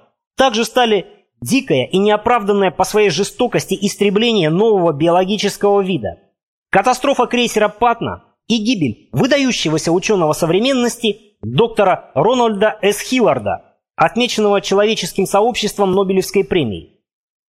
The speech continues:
Две тысячи двести шестьдесят первый год. Создание искусственного разума второго поколения и синтетического гуманоида на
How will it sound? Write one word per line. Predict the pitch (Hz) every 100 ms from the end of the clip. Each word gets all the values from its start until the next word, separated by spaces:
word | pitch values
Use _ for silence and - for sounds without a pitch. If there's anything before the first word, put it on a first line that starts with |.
| _ _
Две | 104 165
тысячи | 185 208 175 180
двести | 180 175 160
шестьдесят | - 139 151 165 -
первый | 165 127 135
год. | 175 196 _ _ _
Создание | - 151 151 175 165 170 208
искусственного | - - 180 165 151 139 139
разума | 180 175 156 143 - _
второго | - 160 170 135
поколения | 139 151 185 190 175
и | - 175
синтетического | - 160 170 180 202 180 - 147
гуманоида | 139 143 143 180 196 151 139
на | 151 139